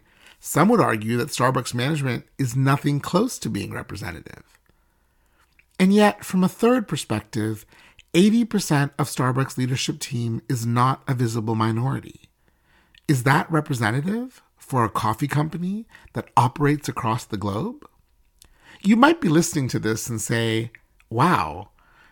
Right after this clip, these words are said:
it seems like Starbucks is damned if it does and damned if it doesn't." See, when companies treat representation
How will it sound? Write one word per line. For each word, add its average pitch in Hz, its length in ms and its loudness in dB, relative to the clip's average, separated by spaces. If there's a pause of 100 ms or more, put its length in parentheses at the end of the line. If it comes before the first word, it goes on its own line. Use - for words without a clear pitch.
(180)
it - 120 -2
seems 214 320 0
like 147 140 4
Starbucks 127 520 -2
is 101 140 -6
damned 123 320 0
if 123 120 -2
it 90 140 -6
does 185 520 0
and 123 260 -2
damned 123 320 0
if 123 100 -2
it - 140 -6
doesn't." - 600 -4 (680)
See, 220 500 -2
when 202 200 2
companies 285 500 0
treat - 400 -2
representation 131 1080 -4